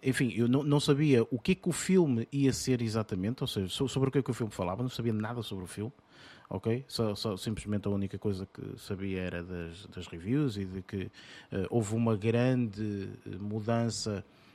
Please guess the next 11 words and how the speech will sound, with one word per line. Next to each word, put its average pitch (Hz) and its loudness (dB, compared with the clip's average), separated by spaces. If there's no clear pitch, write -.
de, 104 2
de, 95 -6
normalmente 110 2
os 110 -2
filmes 110 -2
estreiam, 127 4
tem 101 -4
grandes 107 -2
pessoas, 104 0
ou 92 -4
melhor, 98 -4